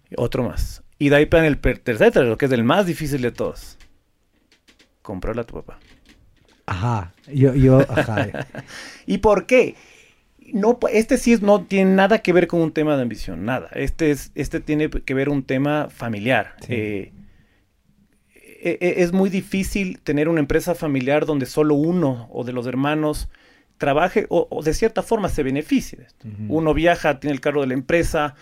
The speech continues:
Speaker 1: Esto genera tarde o temprano algo.
Speaker 2: Algún roce. Es como
Speaker 1: Algo.
Speaker 2: que
Speaker 1: Y
Speaker 2: estás
Speaker 1: tenemos
Speaker 2: haciendo
Speaker 1: una
Speaker 2: las
Speaker 1: relación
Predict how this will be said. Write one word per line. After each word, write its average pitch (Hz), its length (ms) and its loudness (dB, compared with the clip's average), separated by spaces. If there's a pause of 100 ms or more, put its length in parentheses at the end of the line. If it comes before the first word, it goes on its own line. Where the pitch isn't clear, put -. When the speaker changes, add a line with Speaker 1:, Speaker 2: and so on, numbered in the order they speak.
(200)
Speaker 1:
Esto - 240 0
genera 185 540 2
tarde 170 240 4
o 170 80 2
temprano 147 580 0 (160)
algo. 123 320 -2
Speaker 2:
Algún 123 300 4
roce. 107 280 -4
Es 127 100 -2
como 135 140 0
Speaker 1:
Algo. 117 140 -2
Speaker 2:
que 165 80 -4
Speaker 1:
Y 165 40 -2
Speaker 2:
estás 202 100 -4
Speaker 1:
tenemos 214 240 6
Speaker 2:
haciendo 185 40 8
Speaker 1:
una 175 120 8
Speaker 2:
las 202 40 6
Speaker 1:
relación 165 220 6